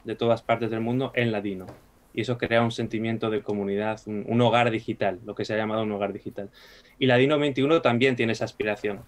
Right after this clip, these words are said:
de ser un hogar digital donde a través del hecho de que solamente se comunica a la gente en ladino, se pueda preservar también la, mejor la lengua, porque es necesario crear es-,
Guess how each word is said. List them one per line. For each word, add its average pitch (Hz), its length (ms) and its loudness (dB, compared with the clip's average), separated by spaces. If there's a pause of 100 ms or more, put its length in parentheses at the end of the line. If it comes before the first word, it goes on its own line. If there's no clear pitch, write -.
(200)
de 117 120 -8
ser 110 160 -4
un 113 100 -2
hogar 117 220 4
digital 120 540 0
donde 113 480 0 (460)
a 127 120 -2
través 131 380 2
del 151 100 0
hecho 139 220 -2
de 120 80 -2
que 120 80 -2
solamente 131 500 0
se 120 140 -6
comunica 117 460 -2
a - 20 2
la 120 80 0
gente 120 260 -4
en 117 80 0
ladino, 123 520 -2
se - 160 -10
pueda 113 260 2
preservar 107 420 -2
también 101 300 -4
la, 98 160 -4
mejor 107 340 -4
la 101 80 0
lengua, 92 300 -6
porque 98 160 -6
es 107 80 -2
necesario 120 480 0
crear 117 240 4
es-, 117 240 -4